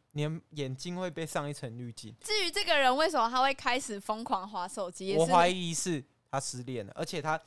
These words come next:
Speaker 1: 的那个工作，
Speaker 2: 嗯。
Speaker 1: 因为我们接触过嘛，他可能最近也没有一直在，就
Speaker 2: 赚钱了。
Speaker 1: 对，对，对，
Speaker 2: 就开始在进入瓶-，
Speaker 1: 就是有一点，
Speaker 2: 瓶颈期，
Speaker 1: 有一点负循环。
Speaker 2: 对。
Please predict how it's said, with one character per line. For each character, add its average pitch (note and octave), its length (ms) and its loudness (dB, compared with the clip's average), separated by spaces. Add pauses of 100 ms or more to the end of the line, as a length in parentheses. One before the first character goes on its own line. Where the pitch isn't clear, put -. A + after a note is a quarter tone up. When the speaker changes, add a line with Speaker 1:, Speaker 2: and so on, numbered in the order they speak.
(280)
Speaker 1:
的 B2+ 200 0
那 C#3 100 -4
个 A#2 240 -4
工 C#3 260 -2
作， C3 240 -4 (220)
Speaker 2:
嗯。 C#3 100 -8
Speaker 1:
因 D3+ 60 -2
为 - 0 -
我 C#3+ 100 -2
们 A#2+ 160 -6
接 C#3 160 -4
触 C3+ 220 -10
过 B2 160 -4
嘛， G2+ 180 -6
他 D3 120 -4
可 D3+ 120 -6
能 A#2+ 80 -6
最 D3 140 -6
近 C#3+ 180 -6
也 G#2+ 80 -6
没 A2+ 140 -8
有 A#2+ 100 -6
一 - 80 -12
直 C3 140 -12
在， A2+ 340 -2
就 E3 140 -4
Speaker 2:
赚 A#3+ 240 0
钱 E3+ 300 -10
了。 E3+ 180 -10
Speaker 1:
对， D3 180 2
对， C3+ 140 -4
对， A#2+ 180 -4
Speaker 2:
就 B3 80 -2
开 C#4 180 2
始 - 60 -2
在 C4 160 2 (240)
进 C#4 220 -4
入 C#4 380 -2
瓶-， A#3+ 360 -10 (400)
Speaker 1:
就 - 100 -4
是 D#3 40 0
有 F3+ 60 6
一 A3+ 40 4
点， F#3 240 0
Speaker 2:
瓶 F3 120 0
颈 F#3+ 60 4
期， - 40 0
Speaker 1:
有 G3 80 4
一 - 60 4
点 B3+ 100 0
负 A#3+ 160 2
循 F3 420 0
环。 C3+ 360 6
Speaker 2:
对。 B2+ 80 -14